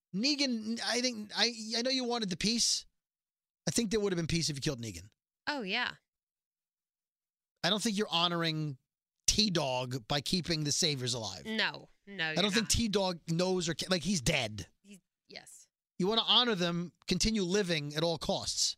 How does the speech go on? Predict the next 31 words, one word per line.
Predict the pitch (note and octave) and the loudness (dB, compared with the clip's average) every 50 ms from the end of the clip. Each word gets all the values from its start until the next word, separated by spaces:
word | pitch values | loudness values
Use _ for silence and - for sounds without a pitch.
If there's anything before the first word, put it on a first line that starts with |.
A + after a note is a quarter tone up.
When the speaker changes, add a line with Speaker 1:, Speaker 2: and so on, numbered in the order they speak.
| _ | _
Speaker 2:
Mm-hmm. | A3 G3+ F#3+ G#3+ G#3+ G#3+ G#3 G3 _ _ - | -10 -10 -8 -8 -8 -8 -10 -12 _ _ 0
Speaker 1:
That, | F3 F#3 D3+ | 0 0 2
to | - - G#3+ | 2 2 2
me, | G#3+ G3 | 2 2
that's | F3+ F3+ E3+ - | 2 0 0 0
how | - E3+ | 0 0
you | D#3+ D#3+ | 0 0
honor | D#3 D#3+ E3 D#3+ C3+ | 0 0 0 0 -2
people. | - A#2+ A2 - - _ _ _ _ _ _ _ _ _ | -6 -10 -12 -12 -16 _ _ _ _ _ _ _ _ _
I, | - F#3 G3 G3 | 0 0 2 2
you | - A3+ | 2 2
know, | A3+ G#3+ | 2 2
if | E3 G3 | 2 0
you're, | B3+ B3 A3 | -2 -2 -2
if | G#3 F3 - | -4 -2 0
I'm | G3+ G3+ G3+ G#3 A3 | 0 0 0 0 0
wrong, | A#3+ B3+ C4+ B3+ | 0 0 -2 -2
you | B3 | -4
can | A3+ B3 | -2 -2
disagree | B3+ G3+ G#3 B3 C4+ | -2 0 0 0 -2
with | B3+ | 0
me. | A#3 A#3 A#3 A3+ G3+ - | -2 -2 -4 -6 -6 -6
You | F#3+ F#3 | -6 -4
can | G3 | -2
tweet | - G#3+ A3+ A#3 G#3+ | -2 -2 -2 -4 -4
and | G#3+ G3+ F#3+ G3 G#3 G#3+ | -6 -8 -10 -10 -10 -8
give | A3+ A3 | -6 -4
me | A3+ A#3 | -2 -2
your | A3 | -2
thoughts, | - - G3 G3 F#3+ - - | 0 0 0 0 0 -2 -2
but | - - D#3+ | -2 -4 -8